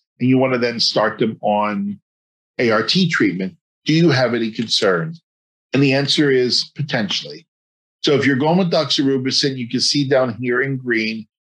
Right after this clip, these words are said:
most regimens, and this is pretty up to date, so bictegravir, dolutegravir, raltegravir, which is really what a lot of the guidelines recommend, you have no interaction expected. When you get down into atazanavir, you definitely have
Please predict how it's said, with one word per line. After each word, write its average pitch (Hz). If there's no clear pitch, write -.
most 208
regimens, 120
and 120
this 120
is -
pretty 113
up 107
to 127
date, 104
so 101
bictegravir, 101
dolutegravir, 104
raltegravir, 107
which 110
is 107
really 110
what 104
a 101
lot 104
of 101
the 104
guidelines 101
recommend, 135
you 135
have 117
no 117
interaction 104
expected. 98
When 120
you 123
get 131
down 160
into 131
atazanavir, 117
you 104
definitely 107
have 104